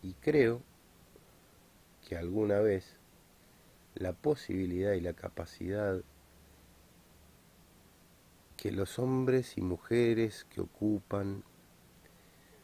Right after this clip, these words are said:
los lugares más estratégicos y más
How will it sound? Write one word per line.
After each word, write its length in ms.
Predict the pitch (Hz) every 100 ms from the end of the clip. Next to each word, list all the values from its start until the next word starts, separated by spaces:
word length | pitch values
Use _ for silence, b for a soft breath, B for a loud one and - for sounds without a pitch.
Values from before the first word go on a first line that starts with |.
| -
los 140 | - 90
lugares 380 | 90 98 107 95
más 300 | 107 110 113
estratégicos 1300 | - 95 87 127 127 107 - - - - 90 -
y 40 | 85
más 540 | 87 95 98 - -